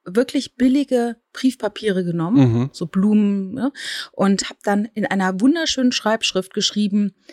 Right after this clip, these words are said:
Speaker 1: „Lieber Herr sowieso, liebe Frau sowieso“, je nachdem, wer da halt Chef war,
Speaker 2: Ja.
Speaker 1: äh, persönlich angeschrieben und hab dann halt so ganz frech geschrieben, also ich hab den Wortlaut jetzt vergessen, aber das wirkte sehr persönlich und sehr privat, aber war letztendlich nur, äh, ein Aufmerksam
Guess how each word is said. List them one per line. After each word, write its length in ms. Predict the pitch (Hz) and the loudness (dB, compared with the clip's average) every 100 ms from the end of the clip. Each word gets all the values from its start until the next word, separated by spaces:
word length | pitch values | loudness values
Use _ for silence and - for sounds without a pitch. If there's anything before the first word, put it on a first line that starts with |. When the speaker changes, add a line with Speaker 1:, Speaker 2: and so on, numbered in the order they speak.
| - - | -20 -8
Speaker 1:
„Lieber 320 | 175 175 160 | -2 0 2
Herr 300 | 151 151 143 | 2 0 0
sowieso, 560 | 269 277 269 - 226 | -2 0 0 0 -2
liebe 260 | 220 190 160 | 0 0 -2
Frau 220 | - 156 | -2 -4
sowieso“, 460 | 156 226 226 214 208 | -2 -2 -2 -2 -2
je 140 | 185 | -2
nachdem, 340 | 185 156 - 180 | -2 -2 -4 -2
wer 80 | 165 | 0
da 120 | 156 | -2
halt 160 | 156 | -4
Chef 260 | 147 202 - | -4 -6 -2
war, 140 | 247 262 | 0 4
Speaker 2:
Ja. 140 | 135 104 - - _ | 4 4 -2 -18 _
Speaker 1:
äh, 140 | 180 180 | -2 0
persönlich 440 | 202 196 202 - | 2 2 2 2
angeschrieben 480 | 180 240 - 269 240 | 2 0 2 2 2
und 100 | 190 | 2
hab 160 | 226 | -2
dann 200 | - 220 | -2 0
halt 180 | 196 202 | 0 0
so 100 | - | -2
ganz 260 | 202 190 226 | -2 0 -2
frech 220 | 208 208 | -4 -4
geschrieben, 580 | 233 - 226 233 226 262 _ | -4 -2 2 4 6 4 _
also 160 | 156 - | -4 -2
ich 100 | 208 | -2
hab 80 | |
den 160 | - 196 | 0 2
Wortlaut 320 | 202 233 220 | 2 2 2
jetzt 160 | 220 202 | 2 0
vergessen, 320 | 196 214 262 | 0 0 0
aber 120 | 226 | 0
das 220 | 196 - | 0 0
wirkte 260 | 180 302 240 | 0 0 0
sehr 140 | 208 | -2
persönlich 520 | 226 226 190 214 285 233 | -2 0 2 4 2 2
und 100 | 202 | 0
sehr 80 | |
privat, 640 | 196 - 196 160 147 254 285 | -2 -2 0 2 2 2 0
aber 160 | 226 | 0
war 100 | 202 | 2
letztendlich 480 | 208 208 196 226 - | 0 0 -2 -2 2
nur, 220 | 233 240 - - - - | 2 2 -4 -12 -16 -6
äh, 80 | - 202 - | 2 2 2
ein 160 | 208 | 0
Aufmerksam 680 | - 202 247 233 214 214 208 | -2 -2 -2 0 -2 -2 -4